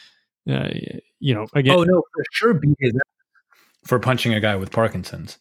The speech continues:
Speaker 1: Yeah. <laughs>
Speaker 2: But they make it seem like the guy was like, "Okay, who's disabled on that sideline that I can go punch?"
Speaker 1: Yeah. Well, he, I mean, his shirt, to be fair, his shirt said, you know, "Here's my pacemaker"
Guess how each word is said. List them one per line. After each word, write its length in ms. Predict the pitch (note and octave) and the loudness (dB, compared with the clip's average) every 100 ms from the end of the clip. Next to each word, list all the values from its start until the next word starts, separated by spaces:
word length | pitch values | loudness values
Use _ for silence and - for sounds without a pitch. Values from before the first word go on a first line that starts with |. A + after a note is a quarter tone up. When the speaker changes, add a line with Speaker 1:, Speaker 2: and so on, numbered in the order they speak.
| - | -8
Speaker 1:
Yeah. 120 | C3+ A#2+ - | -4 -2 -4
<laughs> 60 | - - - - _ | -8 -14 -20 -20 _
Speaker 2:
But 360 | A#2 C3 - - _ _ _ _ _ | 0 0 0 -10 _ _ _ _ _
they 80 | D#3+ | 2
make 220 | F#3+ F3 | 4 2
it 100 | D3 | 2
seem 160 | E3+ D3+ | 2 4
like 200 | A#2+ - | 2 0
the 80 | A2 | 0
guy 200 | A2+ A2+ | 2 2
was 180 | G#2+ G#2 | 0 -2
like, 200 | F#2+ - | -4 -2
"Okay, 340 | B2+ C#3 A#2 | 0 2 2
who's 360 | G#2 C3 C#3+ A#2 | 2 2 2 2
disabled 480 | B2 - B2+ A2+ G#2+ | -2 0 2 2 0
on 100 | G2+ | -2
that 140 | G2+ | -4
sideline 480 | - G#2+ F#2+ F2+ F2 | -2 -2 -2 -6 -6
that 80 | F#2 | -8
I 60 | |
can 140 | - G2 | -8 -8
go 100 | F2+ | -8
punch?" 380 | - E2+ - - | -10 -12 -8 -8
Speaker 1:
Yeah. 180 | G#2 A2 _ _ _ _ _ - - _ | -8 -10 _ _ _ _ _ -20 -20 _
Well, 140 | D#3 | 0
he, 260 | D3+ E3 - | 2 2 0
I 100 | D3 | 0
mean, 120 | C#3+ | 4
his 120 | D3+ | 4
shirt, 500 | - E3+ D3 C#3+ - - | 2 0 0 -2 -10 -6
to 100 | B2+ | -2
be 160 | C#3+ | -2
fair, 280 | B2 B2+ G#2+ | 0 0 0
his 120 | G#2 - | -2 -2
shirt 280 | B2 G#2+ - | -4 -4 -6
said, 300 | A2 G2+ G2+ _ _ _ _ _ _ _ _ | -6 -8 -16 _ _ _ _ _ _ _ _
you 100 | A#2+ | -2
know, 140 | G2+ - _ _ _ _ _ _ _ _ _ _ _ _ _ | -2 -8 _ _ _ _ _ _ _ _ _ _ _ _ _
"Here's 180 | C#3 A#2+ | 2 2
my 100 | G#2 | 0
pacemaker" 600 | - G2+ - A#2+ - D3 | 0 0 0 -4 -4 -6